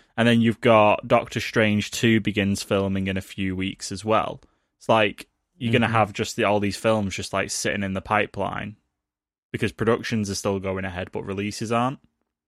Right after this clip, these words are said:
Speaker 2: Yeah, it, it's like, if they were normal films, then you could just, like, pile them into the cinema, you know what I mean? Like,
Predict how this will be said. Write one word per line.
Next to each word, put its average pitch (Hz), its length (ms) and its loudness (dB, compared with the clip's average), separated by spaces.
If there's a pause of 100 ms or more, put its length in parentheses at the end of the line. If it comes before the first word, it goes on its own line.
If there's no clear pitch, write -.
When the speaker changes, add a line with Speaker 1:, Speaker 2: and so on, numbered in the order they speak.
(520)
Speaker 2:
Yeah, 113 320 4
it, 139 300 -4 (380)
it's - 80 -12
like, 165 260 -4
if 165 180 -6
they 170 120 0
were 165 120 0
normal 160 580 -2
films, 127 480 -2
then 107 180 -6
you 101 80 -6
could 110 160 -12
just, 123 160 -8
like, 139 180 -2
pile 113 460 -2
them 113 120 -6
into 107 240 -10
the 98 140 -12
cinema, 107 360 -8
you 107 120 -8
know 107 140 0
what 104 100 2
I 101 60 -2
mean? 107 240 2
Like, 95 260 -6